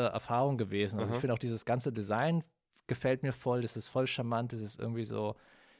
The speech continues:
Speaker 1: schlicht und ganz viel ist irgendwie so auch grau und, äh,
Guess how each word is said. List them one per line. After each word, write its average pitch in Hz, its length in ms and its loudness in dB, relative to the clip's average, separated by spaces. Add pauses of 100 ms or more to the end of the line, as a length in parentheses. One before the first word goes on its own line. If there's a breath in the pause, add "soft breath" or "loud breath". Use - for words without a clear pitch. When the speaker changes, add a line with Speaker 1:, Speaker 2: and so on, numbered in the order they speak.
Speaker 1:
schlicht - 480 0
und 117 100 -4
ganz 131 260 2
viel 131 160 -2
ist 120 120 -2
irgendwie 123 200 -2
so 113 140 -2
auch 101 200 -4
grau 127 600 2
und, 110 280 -4
äh, 98 220 -4